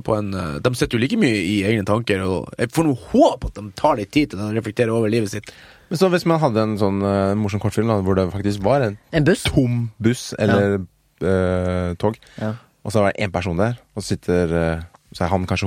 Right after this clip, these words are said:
Speaker 2: hovedkarakteren vår da, og så kommer det en annen, <laughs> sitter ved siden av han.
Speaker 3: Hei, du er inne på noe nå.
Speaker 2: Eh, og så
Speaker 3: Men
Speaker 2: har
Speaker 3: kan
Speaker 2: du
Speaker 3: vi,
Speaker 2: den
Speaker 3: kan vi
Speaker 2: lille
Speaker 3: stemme,
Speaker 2: samtalen.
Speaker 3: kan, ah, ok, kan, ja, det kan være litt humorbasert, dette.
Speaker 2: Det kan være litt
Speaker 3: Kan vi
Speaker 2: humor.
Speaker 3: stemme tom, en tom vogn på tog eller buss,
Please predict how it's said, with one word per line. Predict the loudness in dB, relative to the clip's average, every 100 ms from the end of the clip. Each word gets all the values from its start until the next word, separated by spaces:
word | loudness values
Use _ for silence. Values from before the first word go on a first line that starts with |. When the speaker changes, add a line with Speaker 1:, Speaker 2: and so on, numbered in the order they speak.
| -2
Speaker 2:
hovedkarakteren | 0 -2 0
vår | 2 0
da, | -2 _ -20 _
og | -10
så | -4
kommer | 0 0
det |
en | -2
annen, | -4 -4
<laughs> |
sitter | -2 -2 -2 -4
ved | -4
siden | -6 -8 -4 -2
av | -2
han. | -6 -12 -14 -14 -8
Speaker 3:
Hei, | -4 -2 -4 -4
du |
er | -4
inne | -4
på | -6
noe | -8
nå. | -6 -6 -10 -20 -16 -8
Speaker 2:
Eh, | -6 -6 -6 -8 -12 -16 -20 -12
og | -2
så | 2
Speaker 3:
Men |
Speaker 2:
har | 4
Speaker 3:
kan | 4
Speaker 2:
du |
Speaker 3:
vi, |
Speaker 2:
den | 4
Speaker 3:
kan | 4
vi | 4
Speaker 2:
lille |
Speaker 3:
stemme, | 2 0
Speaker 2:
samtalen. | 2 0 2
Speaker 3:
kan, |
ah, | 0 2
ok, | 0 -2 -2
kan, | -4
ja, | -2 -2
det | 0 -2
kan | -2
være | -4
litt | -4
humorbasert, | -2 -2 -2 -4 -6
dette. | -6 -6
Speaker 2:
Det | -4
kan | -4
være |
litt | -2
Speaker 3:
Kan | 0
vi | 0
Speaker 2:
humor. | 0
Speaker 3:
stemme | 0 0 0 -2 -8 _ _ _ -20 -10
tom, | -2 -2 -2
en | -6
tom | -2 2
vogn | 2 2 -2 _ _ _ _ _ _ _ _ _
på | -4
tog | 0 0
eller | 0
buss, | -2 -2